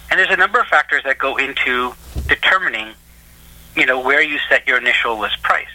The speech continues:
And one of the fact-, one of the factors, it's not the only factor, but one of the factors that goes into that is how much is the cost for treating a disease absent the drug. So,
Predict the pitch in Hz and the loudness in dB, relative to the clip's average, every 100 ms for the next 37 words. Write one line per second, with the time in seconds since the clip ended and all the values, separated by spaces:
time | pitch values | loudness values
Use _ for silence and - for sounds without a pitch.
0 | - - - - - - 147 135 131 208 | -20 -20 -20 -20 -20 -6 -4 2 2 2
1 | 214 139 120 - 131 190 156 - 101 123 | 2 0 0 -4 -2 0 0 0 -2 -2
2 | - 131 170 180 196 156 123 95 - 113 | -4 -2 -2 0 -2 -2 -2 -4 -2 -2
3 | 123 117 135 160 165 127 - 120 123 117 | -2 0 0 0 0 0 0 -4 -4 -2
4 | 110 107 104 - 95 92 - - - - | -4 -4 -10 -4 0 0 -2 -16 -20 -20
5 | - - 147 131 - - - - 180 202 | -20 -4 -2 -2 -4 -16 -6 0 2 2
6 | 220 - 170 160 - 143 135 - 123 - | 0 -4 -6 -6 2 2 2 0 -6 0
7 | - 147 139 135 - - 123 120 127 117 | 0 2 -2 -4 -6 -6 -4 -4 -2 -2
8 | 110 - - 127 131 - 117 - 117 - | -2 -6 -6 -2 -2 -4 -16 -14 -6 -4
9 | - - - - - - - - - - | -4 -6 -20 -20 -20 -20 -20 -20 -20 -20
10 | - - - 143 - | -20 -6 0 0 -2